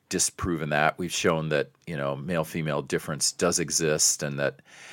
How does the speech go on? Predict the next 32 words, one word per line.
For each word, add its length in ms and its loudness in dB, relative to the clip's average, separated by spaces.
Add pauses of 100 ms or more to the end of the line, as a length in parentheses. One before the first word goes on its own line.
(280)
males, 680 4 (160)
uh, 280 -14
make 240 4
certain 240 2
sacrifices 680 4
in 60 -6
their 160 4
lives 640 4 (680)
and 160 2
they 100 6
need 160 2
to 100 -2
be 120 2
respected. 640 2 (540)
And 120 2
females 380 4
make 140 0
certain 240 -2
sacrifices 720 4
in 80 -6
their 120 0
lives 380 4
and 160 -4
they 100 4
need 200 -2
to 80 -8
be 100 -4
respected. 640 -4 (480)
And 360 2
the 100 -4
core 400 4
self 580 4